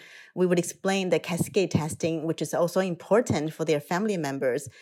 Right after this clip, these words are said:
and that there might be options to reduce the risk of cancer in their family members in terms of early screening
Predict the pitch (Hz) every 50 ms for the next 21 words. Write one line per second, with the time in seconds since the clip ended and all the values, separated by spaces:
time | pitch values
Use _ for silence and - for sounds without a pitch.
0 | - - - - - - 220 202 220 190 180 190 185 185 185 196 208 202 185 185
1 | 185 175 - 147 175 208 - - - - 180 170 156 - - - - - - 202
2 | 190 175 185 170 - 196 202 208 214 190 - - 180 175 175 - - - 180 202
3 | 190 - - 170 160 - - 185 185 180 175 180 - 185 175 - 175 165 165 151
4 | - - 190 175 185 196 196 175 160 151 156 151 147 143 151 147 - - - -
5 | - - - - _ - 190 175 - 190 185 190 175 - 175 151 151 - - 208
6 | 214 208 233 240 233 - - 202 202 202 196 190 190 185 185 180